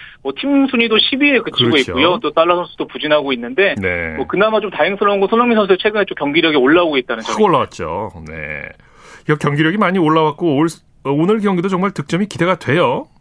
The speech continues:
Speaker 1: 네, 맞습니다. 일단, 일단은 뭐, 잉글랜드 축구협회 에프에이컵 프레스탄전에서 두 골을 몰아쳤고요. 그리고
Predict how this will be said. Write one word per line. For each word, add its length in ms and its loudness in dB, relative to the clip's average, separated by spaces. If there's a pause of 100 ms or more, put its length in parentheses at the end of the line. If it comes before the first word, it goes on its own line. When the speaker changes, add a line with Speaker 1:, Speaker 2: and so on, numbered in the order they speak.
(280)
Speaker 1:
네, 200 2
맞습니다. 420 0
일단, 340 0
일단은 480 0
뭐, 500 4
잉글랜드 380 0
축구협회 480 0
에프에이컵 400 0
프레스탄전에서 840 0
두 140 -14
골을 240 4
몰아쳤고요. 720 -2
그리고 340 2